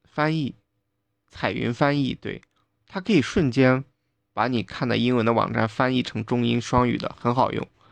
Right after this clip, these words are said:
这样你就可以得到对照了，然后就可以继续阅读起来了。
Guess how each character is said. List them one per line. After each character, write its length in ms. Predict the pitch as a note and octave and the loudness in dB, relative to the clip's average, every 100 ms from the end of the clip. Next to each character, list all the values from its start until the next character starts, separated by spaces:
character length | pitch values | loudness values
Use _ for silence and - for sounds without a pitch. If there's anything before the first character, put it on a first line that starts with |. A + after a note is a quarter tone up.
| - - - - _ | -20 -20 -20 -20 _
这 100 | - | 0
样 160 | F#3 B2 | 0 2
你 80 | G2+ | 2
就 120 | G#2+ | 0
可 160 | G2+ | 0
以 60 | G#2+ | -2
得 220 | - F#2+ | -2 -4
到 140 | G2+ G2 | -2 0
对 200 | G2+ F#2+ | 0 -2
照 160 | A2+ | 0
了， 120 | G#2 - _ _ _ _ _ | -2 -6 _ _ _ _ _
然 200 | A2+ A#2 | -6 2
后 140 | C#3 | 2
就 140 | B2+ A2+ | 4 2
可 140 | - | 2
以 140 | G2+ | 0
继 180 | G#2 - | 0 -6
续 800 | A2 - G#2+ G2 F2+ - - - - _ | -6 -4 -2 -2 -4 -6 -10 -16 -20 _
阅 340 | - - C3+ B2 | -10 0 4 4
读 180 | G#2 G#2+ | 2 -4
起 160 | - | -4
来 60 | - | -6
了。 240 | - B2 | -8 -14